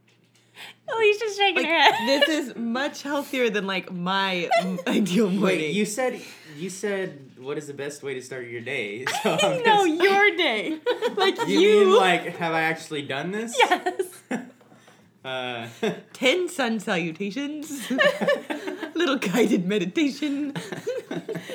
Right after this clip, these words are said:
Speaker 1: Some
Speaker 3: Uh,
Speaker 1: journaling.
Speaker 3: Well, uh, <clears throat> sleeping until ten.
Speaker 1: <laughs> The real version.
Speaker 3: <laughs> Sleep until ten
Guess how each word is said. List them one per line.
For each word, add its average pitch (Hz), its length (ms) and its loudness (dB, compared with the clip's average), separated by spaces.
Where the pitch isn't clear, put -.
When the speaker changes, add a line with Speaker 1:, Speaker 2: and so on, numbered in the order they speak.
Speaker 1:
Some - 240 0
Speaker 3:
Uh, - 40 -2
Speaker 1:
journaling. 285 1040 -4
Speaker 3:
Well, 139 480 -4
uh, 107 440 -10
<clears throat> 170 80 -12
sleeping 117 460 -12
until 107 360 -12
ten. 104 500 -16
Speaker 1:
<laughs> 95 60 0
The 381 160 4
real 349 400 4
version. 277 640 4
Speaker 3:
<laughs> 214 1160 -4
Sleep 151 160 -10
until 151 260 -8
ten 123 400 -8